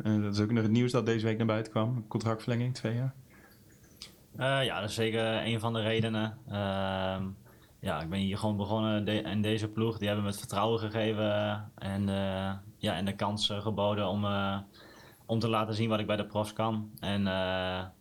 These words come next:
Speaker 2: ja, ik denk dat ik mooie stappen heb ge-, gemaakt, eh, eh, ja, met, eh, vooral met trainen dan, eh, Mark Lamberts. Ehm,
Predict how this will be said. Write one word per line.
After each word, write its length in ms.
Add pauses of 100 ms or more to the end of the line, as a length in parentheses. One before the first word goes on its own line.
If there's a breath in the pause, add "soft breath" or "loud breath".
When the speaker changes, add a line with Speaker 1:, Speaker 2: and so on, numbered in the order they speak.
Speaker 2:
ja, 120
ik 100
denk 140
dat 80
ik 100
mooie 240
stappen 400
heb 120
ge-, 280
gemaakt, 480
eh, 440 (840 loud breath)
eh, 460 (200)
ja, 180
met, 340
eh, 120
vooral 280
met 140
trainen 340
dan, 260
eh, 80
Mark 280
Lamberts. 580
Ehm, 560